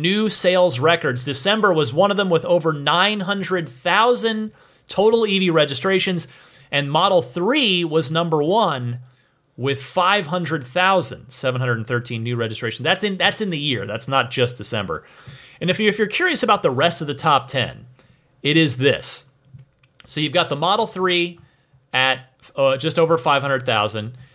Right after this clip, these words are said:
You have a Chinese-built E V called the Wuling Hongguang Mini E V, which I Googled, and it's a very, very tiny little,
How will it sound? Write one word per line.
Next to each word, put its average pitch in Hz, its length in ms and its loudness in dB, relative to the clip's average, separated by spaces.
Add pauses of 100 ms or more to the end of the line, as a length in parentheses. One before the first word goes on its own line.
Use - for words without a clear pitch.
(280)
You 170 180 2
have 170 200 2
a 151 100 4
Chinese-built 196 1000 2
E 156 200 -2
V 139 240 0
called 170 300 0
the 156 160 -2
Wuling 214 560 2
Hongguang 202 680 2
Mini 214 400 0
E 151 260 -2
V, 123 400 0
which 139 240 0
I 123 160 4
Googled, 147 460 2
and 113 300 -2
it's 127 200 -2
a 131 40 0
very, 180 480 4
very 151 380 4
tiny 156 380 0
little, 135 420 0